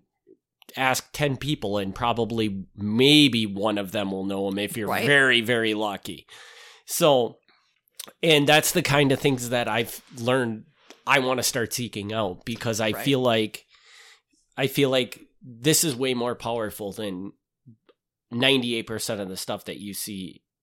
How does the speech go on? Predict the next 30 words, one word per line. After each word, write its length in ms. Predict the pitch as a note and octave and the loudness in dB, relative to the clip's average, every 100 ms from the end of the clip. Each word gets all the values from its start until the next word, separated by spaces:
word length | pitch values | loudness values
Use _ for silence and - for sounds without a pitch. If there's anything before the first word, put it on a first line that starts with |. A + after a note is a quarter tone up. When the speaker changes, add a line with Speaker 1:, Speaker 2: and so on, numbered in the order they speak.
| _ G#2 | _ -10
Speaker 1:
on 160 | G#2+ | -8
a 40 | G2 | -6
normal 380 | G2 G2 F#2+ | -6 -6 -8
basis 320 | F2+ F#2 F2+ - | -8 -10 -8 -6
Speaker 2:
Right. 200 | - - | -6 -6
Speaker 1:
in 160 | B2 G2+ | -8 -8
this 220 | F#2 - | -8 -8
space. 500 | - - - - - _ _ _ _ _ | -10 -14 -18 -18 -18 _ _ _ _ _
So 380 | - G2 C2 - _ _ _ _ | -8 -8 -8 -16 _ _ _ _
I 140 | - C#3 | 0 2
do 180 | A#2+ E3+ | 4 4
wanna 340 | D#3 D#3 D#3 | 6 6 4
say 220 | - D3 | 4 2
one 360 | B2+ G#2+ B2 C3 | 0 0 0 2
more 240 | C3+ B2+ A#2 | 2 2 -2
thing 380 | - A#2 A2 - | -2 -4 -4 -8
with 300 | A2 A2+ - | -8 -10 -8
regards, 320 | G#2+ A2 G#2 | -4 -4 -4
but 100 | A2 | -2
then 100 | A#2 | 0
I'll 120 | A#2 | 0
go 160 | G#2+ G#2 | -2 -2
into 180 | G#2 G#2 | -4 -4
it, 200 | F#2+ - | -8 -8
to 100 | A2+ | -8
the 160 | G2 F#2+ | -6 -8
actual 560 | F#2+ - G2+ F2+ E2 - | -8 -10 -10 -10 -10 -12
number. 360 | G2+ F#2+ F#2 | -8 -6 -6
But 340 | F2+ F#2 F2 - | -8 -8 -10 -10
Speaker 2:
Mm-hmm. 260 | F3+ E3+ | -12 -12